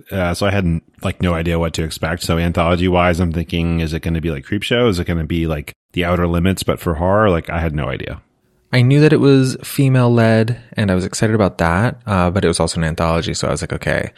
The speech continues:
Speaker 2: hopefully there's some high points. Hopefully the low points aren't too low." I was sort of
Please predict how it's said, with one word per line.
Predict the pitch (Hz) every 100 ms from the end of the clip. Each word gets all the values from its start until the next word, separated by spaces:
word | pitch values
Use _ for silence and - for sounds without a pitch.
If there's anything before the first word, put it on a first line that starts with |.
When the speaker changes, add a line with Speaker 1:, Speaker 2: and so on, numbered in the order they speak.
| - - - -
Speaker 2:
hopefully | - 92 - 98 95
there's | 90 87
some | 80
high | 82 107 104
points. | - 110 104 101 -
Hopefully | 85 87 82
the | 90 80
low | 82 82
points | - 80 80
aren't | 76 -
too | - 117 107
low." | 104 98 95 95 - _ - -
I | 104
was | 101
sort | 110 98
of | 92